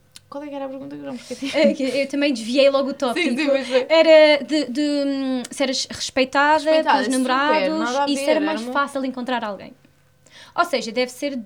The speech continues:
Speaker 2: sei lá, de engatar na noite, tu estares a
Speaker 1: Hum,
Speaker 2: dançar,
Speaker 1: tu
Speaker 2: não
Speaker 1: conheces
Speaker 2: sei.
Speaker 1: alguém e dizes que és dançarina.
Speaker 2: Pois.
Speaker 1: Pronto, e tá tudo bem.
Speaker 2: Sim. <laughs> Também acho. A-, aliás, o quando, quando, quando tu estavas com o teu namorado, tu também não,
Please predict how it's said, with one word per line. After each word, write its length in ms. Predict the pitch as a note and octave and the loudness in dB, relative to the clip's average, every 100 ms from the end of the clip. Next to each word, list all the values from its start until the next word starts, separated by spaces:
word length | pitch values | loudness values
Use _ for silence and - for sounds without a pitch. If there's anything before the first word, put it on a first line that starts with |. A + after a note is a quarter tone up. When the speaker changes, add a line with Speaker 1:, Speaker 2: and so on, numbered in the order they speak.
| - | -14
Speaker 2:
sei 180 | - G4+ | -16 -12
lá, 220 | E4 G3 | -10 -10
de 80 | G3+ | -10
engatar 340 | G#3 G#3+ G#3+ | -14 -14 -14
na 120 | G#3+ | -12
noite, 440 | G#3 G#3 C#4 B4 _ | -12 -12 -12 -14 _
tu 40 | _ | _
estares 280 | B3 A3 | -12 -10
a 40 | A3 | -8
Speaker 1:
Hum, 100 | B4 | -6
Speaker 2:
dançar, 500 | G#3 - - D4 A4+ | -6 -10 -12 -10 -12
Speaker 1:
tu 120 | F4 | -12
Speaker 2:
não 60 | D#4+ | -10
Speaker 1:
conheces 260 | A#3 B3 | -8 -6
Speaker 2:
sei. 80 | C4+ | -4
Speaker 1:
alguém 240 | C4 C#4+ B4+ | -4 -4 -4
e 40 | |
dizes 200 | F#4+ G4+ | -6 -8
que 100 | - | -8
és 140 | A4 G#4 | -10 -8
dançarina. 840 | G#4+ - A#4+ A4 A4 A4 B3 A3+ _ _ _ - | -8 -4 -2 -2 -4 -6 -6 -8 _ _ _ -10
Speaker 2:
Pois. 260 | A#4 B4 B4 | -6 -6 -8
Speaker 1:
Pronto, 160 | - | -14
e 120 | B3 | -12
tá 140 | A#3 A#3+ | -12 -12
tudo 260 | B3 A#3+ | -14 -14
bem. 160 | D#4+ D4+ _ _ _ _ _ _ | -14 -16 _ _ _ _ _ _
Speaker 2:
Sim. 160 | - G4+ _ _ _ _ _ - | -20 -20 _ _ _ _ _ -12
<laughs> 800 | D#4 - _ - - _ - - | -12 -14 _ -20 -20 _ -20 -18
Também 240 | A#3 C#4+ | -16 -16
acho. 240 | C4+ - _ _ - - | -20 -20 _ _ -20 -12
A-, 200 | C4+ C4+ | -6 0
aliás, 340 | D#4+ C#4 G#3+ - | 0 0 -6 -10
o 80 | C4 | -10
quando, 380 | E4 F4 E4+ - | -6 -6 -6 -8
quando, 380 | D#4+ D#4 - | -8 -8 -10
quando 220 | - C#4+ C#4+ | -8 -6 -6
tu 40 | |
estavas 360 | D4 C#4+ C#4 C#4 | -8 -10 -10 -12
com 100 | C4+ | -14
o 20 | |
teu 120 | C#4 | -12
namorado, 340 | C4 B3 G#3+ G3+ | -10 -8 -10 -14
tu 80 | - | -12
também 160 | B3 | -10
não, 280 | C4 C4+ C4 | -8 -8 -10